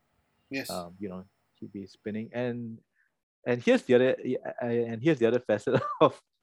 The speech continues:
Speaker 2: of Chris Ho. Um, this is, like, some years ago. I, I brought my kid. He was spinning at Tanjong Beach Club in Sentosa. I brought my kids there. Uh, well, we were just there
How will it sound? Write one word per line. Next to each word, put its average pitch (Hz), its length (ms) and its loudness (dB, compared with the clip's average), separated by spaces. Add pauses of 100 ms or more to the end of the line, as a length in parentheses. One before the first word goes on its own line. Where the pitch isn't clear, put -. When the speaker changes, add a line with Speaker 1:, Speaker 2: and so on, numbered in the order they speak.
(360)
Speaker 2:
of 98 220 -4
Chris 120 220 0
Ho. 95 280 -4 (580)
Um, 98 460 -6 (640)
this - 160 -14
is, 98 100 -20
like, 101 200 -10
some 117 220 -8
years 110 280 -4
ago. 101 420 -6 (260)
I, 107 260 -2
I 107 200 -2
brought 131 320 -6
my 101 200 -8 (160)
kid. 123 200 -2
He 131 80 -6
was 135 120 -2
spinning 170 320 -2
at 98 160 -6
Tanjong 113 640 -6
Beach 104 240 -12
Club 104 180 -2
in 92 100 -12
Sentosa. 92 560 -8 (1600)
I 117 40 -8
brought 120 200 0
my 101 100 -2
kids 101 300 -8
there. 104 220 -2 (680)
Uh, 95 380 -8 (140)
well, 101 100 -4
we 104 140 -4
were 104 80 -6
just 117 200 -2
there 110 220 0